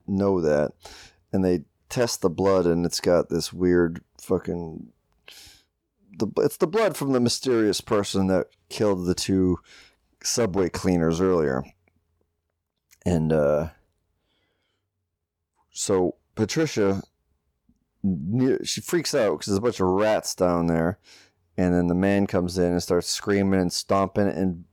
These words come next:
biting one in half, and then begins to wrestle with her, picks her up, puts her on the, the same place that the, the, the weird troll girl before was,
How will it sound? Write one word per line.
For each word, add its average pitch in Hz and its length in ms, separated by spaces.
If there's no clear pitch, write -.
biting 131 420
one 123 240
in 98 120
half, 98 520
and 98 300
then 107 460
begins 101 380
to 101 120
wrestle 98 360
with 90 200
her, 104 200
picks - 300
her 113 140
up, 110 160
puts 113 160
her 117 100
on 110 160
the, 101 220
the 107 60
same 127 260
place 120 400
that 104 260
the, 92 460
the, 85 320
the 92 120
weird 104 400
troll 110 300
girl 101 280
before 101 420
was, 85 480